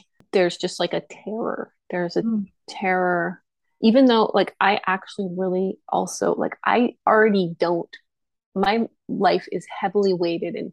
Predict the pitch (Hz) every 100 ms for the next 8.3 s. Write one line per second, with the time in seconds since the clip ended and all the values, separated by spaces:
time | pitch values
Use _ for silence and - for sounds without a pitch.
0 | _ - - _ 185 - 175 180 170 -
1 | - - - - - - 139 - _ 175
2 | 175 196 _ _ _ _ _ 175 165 185
3 | 208 - 254 277 294 - _ _ _ _
4 | 196 180 180 180 175 190 185 180 180 180
5 | _ _ _ _ _ - - 190 214 214
6 | - - 202 185 196 262 - - - -
7 | - 277 - _ - - 202 _ 202 220
8 | 196 202 -